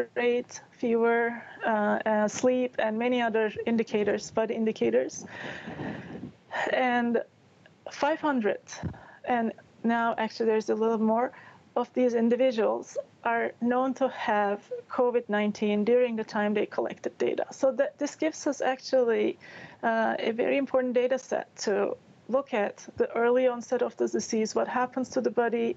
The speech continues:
in, at the individual level during the disease and after the disease. And when you look at some of these graphs, s-, some of the data set has individuals with flu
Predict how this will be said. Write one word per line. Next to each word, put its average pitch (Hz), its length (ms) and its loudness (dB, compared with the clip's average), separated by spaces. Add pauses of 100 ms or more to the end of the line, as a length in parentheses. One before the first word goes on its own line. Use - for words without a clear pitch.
in, 240 180 0
at 233 140 -4
the - 120 -2
individual 247 460 2
level 220 320 2
during 233 340 2
the 240 80 2
disease 208 460 -2
and 208 120 0
after - 540 -4
the 247 120 0
disease. - 480 -4 (520)
And 240 100 0
when 247 140 2
you 247 80 4
look 254 180 2
at 254 100 2
some 247 180 0
of 233 100 -2
these 240 180 0
graphs, 262 400 0
s-, 339 320 -2
some 269 180 0
of 254 140 -2
the 220 360 0
data 233 220 2
set 214 240 -4
has 226 200 -2
individuals 220 560 0
with 208 180 0
flu 220 560 2